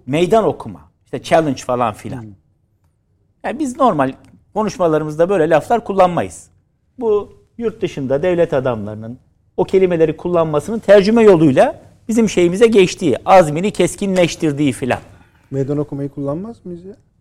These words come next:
Speaker 1: Ya çok sık kullanmıyorduk.
Speaker 2: Ha, anladım.
Speaker 1: Bir açın yirmi sene evvelle bir bakın.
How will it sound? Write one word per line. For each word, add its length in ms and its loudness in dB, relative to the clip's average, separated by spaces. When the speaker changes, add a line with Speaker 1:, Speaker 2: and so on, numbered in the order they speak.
Speaker 1:
Ya 120 -2
çok 220 -6
sık 140 -10
kullanmıyorduk. 540 0
Speaker 2:
Ha, 40 -4
anladım. 200 -8
Speaker 1:
Bir 160 8
açın 240 4
yirmi 220 2
sene 240 2
evvelle 360 2
bir 100 -4
bakın. 320 -2